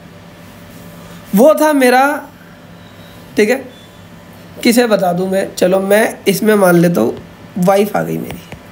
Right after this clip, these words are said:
ठीक है। अब भाई हम customer है तो customer है, अब तुम्हें अगर लेना है तो लेना पड़ेगा, नहीं तो stock विस्टॉक सब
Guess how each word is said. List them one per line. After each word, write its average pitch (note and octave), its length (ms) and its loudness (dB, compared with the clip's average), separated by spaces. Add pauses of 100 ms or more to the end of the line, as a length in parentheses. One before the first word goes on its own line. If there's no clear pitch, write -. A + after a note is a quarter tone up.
(1160)
ठीक G3 80 -2
है। C#4 120 -6 (1000)
अब B3 140 2
भाई D#4+ 180 2
हम D4 440 0 (160)
customer D4+ 460 2
है D4 140 2
तो D4 120 2
customer B3+ 460 0
है, E3+ 300 -4 (1000)
अब G#3+ 240 0
तुम्हें C#4+ 260 2
अगर C4 300 0
लेना B3+ 300 2
है C4+ 120 0
तो C4+ 180 2
लेना A#3 400 2
पड़ेगा, A3 340 0
नहीं C4 140 2
तो C4 340 2
stock A3+ 340 -2
विस्टॉक A3 320 -2
सब A3+ 340 -2